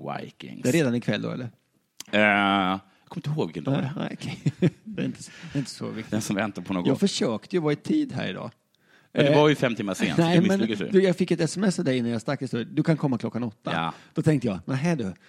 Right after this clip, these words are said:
Speaker 2: jag tänker komma klockan sju", eh, som
Speaker 1: Ja.
Speaker 2: vi hade bestämt, eh, för att, eh, <laughs> för att du inte skulle få vatten på din kvarn.
Speaker 1: Ja.
Speaker 2: Eh, det gick, eh, ganska bra.
Speaker 1: Ja.
Speaker 2: Men då tänkte jag också så här, du ska,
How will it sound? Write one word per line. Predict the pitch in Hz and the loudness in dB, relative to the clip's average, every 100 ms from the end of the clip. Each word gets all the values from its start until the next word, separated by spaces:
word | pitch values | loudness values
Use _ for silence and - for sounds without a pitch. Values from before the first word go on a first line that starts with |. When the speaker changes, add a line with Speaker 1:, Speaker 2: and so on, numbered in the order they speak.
| _ - | _ -4
Speaker 2:
jag | - | -2
tänker | 151 131 | 0 -4
komma | 143 135 107 | -2 -2 -2
klockan | 117 113 | -4 -2
sju", | 123 117 98 - - | 0 0 0 -8 -10
eh, | - | -6
som | 85 | -2
Speaker 1:
Ja. | 120 | 0
Speaker 2:
vi | |
hade | 113 113 | 0 -2
bestämt, | 104 110 101 - - 185 160 | -4 -4 -6 -12 -12 -12 -12
eh, | - 208 208 107 | -2 0 2 0
för | - 113 101 | -4 -6 -4
att, | 104 95 - | -6 -10 -8
eh, | - 107 104 - 110 - | -4 -2 -4 -4 -6 -4
<laughs> | 202 165 | -6 -6
för | - 120 | -6 -4
att | 104 - | -4 -2
du | 113 120 | -2 0
inte | 98 | -4
skulle | - 98 | -6 -10
få | - 151 | -4 -2
vatten | 117 - 104 | -2 -6 -8
på | 110 | -6
din | 104 | -6
kvarn. | - - 110 113 | -4 -4 -2 -4
Speaker 1:
Ja. | 85 87 _ - 104 | -4 -6 _ -6 0
Speaker 2:
Eh, | 104 104 - 98 | 0 0 -4 -4
det | 117 | -2
gick, | 110 _ - - | -2 _ -16 -8
eh, | 104 | -8
ganska | 107 107 - | -6 -8 -8
bra. | - 107 _ _ _ _ | -10 -14 _ _ _ _
Speaker 1:
Ja. | 80 87 - _ | -10 -8 -10 _
Speaker 2:
Men | 135 123 | 0 2
då | 117 | 2
tänkte | 139 127 | 0 -2
jag | |
också | 110 110 | -4 -4
så | |
här, | 107 | -4
du | 110 | -4
ska, | - 110 | -4 -6